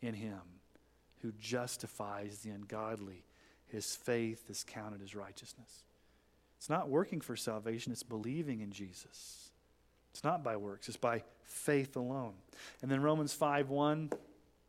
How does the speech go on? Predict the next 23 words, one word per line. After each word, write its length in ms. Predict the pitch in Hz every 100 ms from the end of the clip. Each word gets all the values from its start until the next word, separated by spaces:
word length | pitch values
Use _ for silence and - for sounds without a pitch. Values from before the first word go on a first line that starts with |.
| _ - -
"Therefore, 400 | 139 147 165 156
since 240 | 151 143
we've 160 | 143 135
been 220 | 139 135
justified 1000 | 120 180 190 - 143 127 110 107 104 104 - _ - - - _ -
by 260 | 120 147
faith, 640 | 160 - 107 101 101 - - _ - - _ _
we 160 | 120 131
have 240 | 127 113
peace 320 | - 135 131 -
with 140 | 127
God 300 | 123 107 104
through 120 | 110
our 80 | 101
Lord 240 | 101 101 98
Jesus 280 | 98 101
Christ." 240 | - - - - - _ _ _ _ _ _ _
Okay. 140 | - 98 - - - _ _ _ _ _ -
Big 560 | 254 262 269 269 262
umbrella 540 | 254 247 208 233 233 226
salvation. 720 | - 220 190 202 190 - 110 - - _ _ _ _ _ -
We're 120 | 143
saved. 800 | 156 - 220 214 175 117 - -